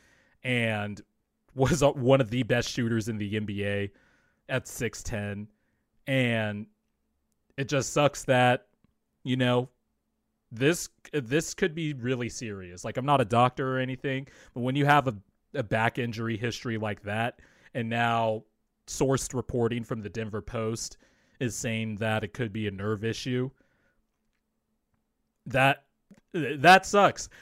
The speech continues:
For brie-, for, like, a brief nine-game stretch last year, we saw what a fully healthy Nuggets team could look like. I wanted to pick the Nuggets to come out of the West. And then Jamal Murray hurts his knee against the Golden State Warriors last year.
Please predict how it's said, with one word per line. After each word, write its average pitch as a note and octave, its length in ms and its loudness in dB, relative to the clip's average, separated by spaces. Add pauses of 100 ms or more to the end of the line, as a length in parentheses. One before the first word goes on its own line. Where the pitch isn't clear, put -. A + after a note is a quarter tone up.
For F#3 160 6
brie-, D#3 340 6
for, - 180 6
like, F#3 200 8
a C#3+ 40 8
brief D#3 380 4
nine-game D#3+ 600 2
stretch C#3+ 400 4
last A2+ 340 0
year, G2+ 300 -6 (680)
we D3+ 260 2
saw E3+ 240 10
what D#3+ 160 8
a A#2+ 80 6
fully F3 400 4
healthy D3+ 320 2
Nuggets B2 320 0
team B2 240 -4
could A2+ 180 -2
look A2+ 200 -2
like. F#2 340 -12 (280)
I D#3+ 400 10 (180)
wanted C#3+ 520 0
to - 80 -6
pick C#3+ 200 2
the C#3 60 0
Nuggets A#2+ 460 0
to - 80 -4
come C3 220 0
out A#2 140 2
of A2 60 -2
the G#2+ 80 -4
West. G2+ 520 -8 (400)
And B2+ 140 -6
then C#3 120 2
Jamal C3+ 360 6
Murray C#3 300 2
hurts C3 260 0
his G#2+ 160 -4
knee A#2+ 180 -2
against A2+ 280 -4
the A#2+ 60 -8
Golden A2 340 -4
State A2+ 220 -2
Warriors G2+ 560 -4
last G2 360 -8
year. G2 280 -4